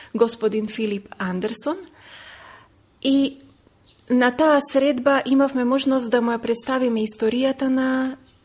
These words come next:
нашата институција, нашите активности, кои што, еве, траат веќе девет децении, за што ние сме осо-,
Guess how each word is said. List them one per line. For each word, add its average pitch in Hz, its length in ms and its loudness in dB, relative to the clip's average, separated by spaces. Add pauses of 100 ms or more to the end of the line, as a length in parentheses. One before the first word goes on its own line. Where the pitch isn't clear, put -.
(120)
нашата 247 440 -4
институција, 254 760 -6
нашите 233 500 -4
активности, 240 800 -4 (220)
кои 202 180 -10
што, 202 260 -8
еве, 202 160 -8
траат 196 360 -6
веќе 196 340 -6
девет 196 300 -6
децении, 214 640 -4 (240)
за 190 100 -8
што 202 200 -6
ние 196 200 -2
сме 190 240 -4
осо-, - 280 -8